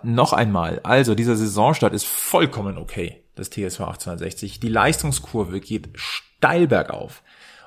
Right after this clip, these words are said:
Und mit der Leistung, die sechzig in Braunschweig gezeigt hat, und wenn man dann noch ein ganz klein bisschen mehr, äh, die Kaltschnäuzigkeit vor dem Tor wiederfindet,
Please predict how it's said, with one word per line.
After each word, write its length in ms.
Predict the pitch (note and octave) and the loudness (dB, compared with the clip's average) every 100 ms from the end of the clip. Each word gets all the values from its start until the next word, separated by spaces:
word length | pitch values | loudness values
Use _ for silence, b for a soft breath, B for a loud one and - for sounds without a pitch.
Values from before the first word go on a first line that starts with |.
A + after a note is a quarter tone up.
| b | b
Und 420 | - A2+ A2 G#2+ | -6 -6 -6 -8
mit 220 | B2 B2 B2 | -8 -4 0
der 140 | C3 | 2
Leistung, 500 | C#3 C#3 D3+ C3+ A2+ | 4 4 2 -2 -4
die 100 | A#2 | -2
sechzig 360 | A2 A#2 A2+ A2 | -2 -4 -6 -8
in 60 | |
Braunschweig 440 | G2 F#2+ C3 A#2+ G#2+ | -6 -4 -4 -4 -4
gezeigt 400 | G2 F#2 F#2 - | -4 -4 -6 -6
hat, 80 | |
und 100 | F#2 | -8
wenn 80 | F#2+ | -6
man 160 | F#2+ F#2 | -8 -2
dann 160 | A#2 | -2
noch 160 | D#3+ D3 | 0 -2
ein 80 | A#2 | 0
ganz 240 | B2 D#3 | 0 0
klein 240 | - C#3 C3+ | -2 -2 -2
bisschen 360 | C#3 - C3 | -2 -2 -4
mehr, 300 | B2 B2 A#2+ | -2 -2 -2
äh, 240 | G#2+ A2+ A2 | -2 -4 -4
die 140 | A2+ | -6
Kaltschnäuzigkeit 840 | - A#2 B2 - A2+ A2 - G#2+ - | -4 -4 -4 -6 -6 -8 -6 -6 -6
vor 120 | G#2 | -6
dem 300 | G#2 G2 - | -6 -8 -4
Tor 360 | C3 B2 - G#2 | 2 4 2 -2
wiederfindet, 680 | G#2 G2 F#2+ G2 F2 - | -4 -4 -2 -6 -6 -10